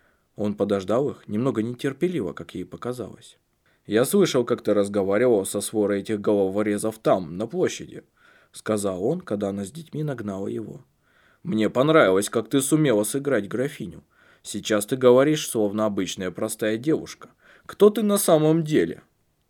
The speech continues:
«Я никто иная, как просто Силия. Поэтому вы, я полагаю, должны судить обо мне скорее по платью, чем по языку. То, что я могу говорить на хорошем языке,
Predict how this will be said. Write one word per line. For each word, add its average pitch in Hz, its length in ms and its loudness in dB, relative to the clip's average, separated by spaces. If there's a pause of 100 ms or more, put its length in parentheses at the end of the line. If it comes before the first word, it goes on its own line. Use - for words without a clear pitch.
(600)
«Я 123 160 0
никто 156 320 2
иная, 190 280 4
как 190 200 -4
просто 208 360 -2
Силия. 208 580 -6 (420)
Поэтому 160 440 2
вы, 196 360 2
я 160 220 -2
полагаю, 160 480 2
должны 147 340 -2
судить 185 460 -4
обо 143 180 0
мне 143 160 -6
скорее 170 380 0
по 185 120 -4
платью, 220 460 -2
чем 117 240 -4
по 127 80 -6
языку. 147 680 -8 (460)
То, 190 160 4
что 208 160 -4
я 196 160 2
могу 190 260 0
говорить 185 420 2
на 185 100 -2
хорошем 202 480 -2
языке, 196 540 -4